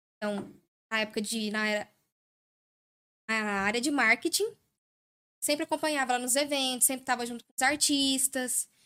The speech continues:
E começou essa paixão por música, de eu parar, olhar pro D J e, pô, o que tá acontecendo? Eu prestando atenção, querendo saber, de tá lá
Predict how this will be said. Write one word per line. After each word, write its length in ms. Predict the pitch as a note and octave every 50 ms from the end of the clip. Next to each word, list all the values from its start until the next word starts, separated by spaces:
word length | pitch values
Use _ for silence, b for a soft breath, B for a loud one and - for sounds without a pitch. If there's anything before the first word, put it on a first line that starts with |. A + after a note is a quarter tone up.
| _ _ _ _ _ _ _ _ -
E 340 | B3+ C4 C4+ C#4+ D4 C#4+ - - _ _ - - -
começou 240 | E4 E4 F4 E4+ F4
essa 160 | E4+ F4 F4
paixão 340 | F4 F4+ F#4 F4+ - F4 D#4+
por 140 | - F#4 G#4+ A4+
música, 400 | G#4 F4+ D#4+ D#4 D4+ - - C4
de 80 | A3+ B3
eu 80 | C4
parar, 640 | - - D4 D4 C#4+ C#4 C4+ C4+ D4 D#4+ F#4 G#4 G#4+
olhar 280 | G4 E4+ D#4 D4 D4+ D4
pro 120 | D#4+ D4
D 100 | C4+ C#4
J 220 | A#3+ C4+ C4+ D4 D#4
e, 40 | D4
pô, 160 | - C#4+ C4+
o 920 | B3 - - - - - _ _ _ _ _ _ _ _ _ _ - -
que 100 | - C#4+
tá 80 | D#4
acontecendo? 600 | D#4+ D#4+ E4+ E4+ - F4+ F4 - - D4+ C4 B3
Eu 120 | B3 C4 - _
prestando 380 | - - F#4+ G4 - E4+ D#4+ E4
atenção, 560 | D#4+ - G#4 A#4 A#4 - - D#4+ D#4+ E4 D#4+
querendo 280 | - D#4 C#4+ D4 D4 C#4+
saber, 460 | - - D#4+ D4+ B3 C4+ C#4+ D4+ D4
de 140 | D4 - - -
tá 120 | - D4+ C#4
lá 280 | C#4 C#4+ C#4+ C#4+ C#4